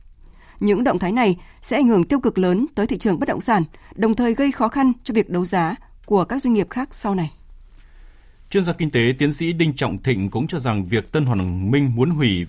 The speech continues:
Speaker 2: và được dự đoán từ đầu vì mức giá đó là bất hợp lý. Việc đấu giá đưa ra mức giá quá cao rồi tự hủy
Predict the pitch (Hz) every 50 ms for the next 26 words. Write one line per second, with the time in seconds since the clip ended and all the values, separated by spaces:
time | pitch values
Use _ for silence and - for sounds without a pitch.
0 | - 92 101 101 95 92 - - 131 113 95 - - 110 113 98 104 98 131 147
1 | - 127 117 110 107 98 90 85 95 107 95 104 143 139 120 113 104 117 101 95
2 | 117 147 123 90 120 143 139 123 87 92 98 101 113 160 202 - - - - -
3 | - - - - 175 175 175 175 175 147 156 143 165 180 180 170 160 156 151 151
4 | 135 143 147 143 135 147 180 175 - - 117 113 113 131 139 - - - 127 135
5 | 165 - - 147 139 131 120 107 110 113 92 92 90 - 135 - 101 113 123 120
6 | 107 90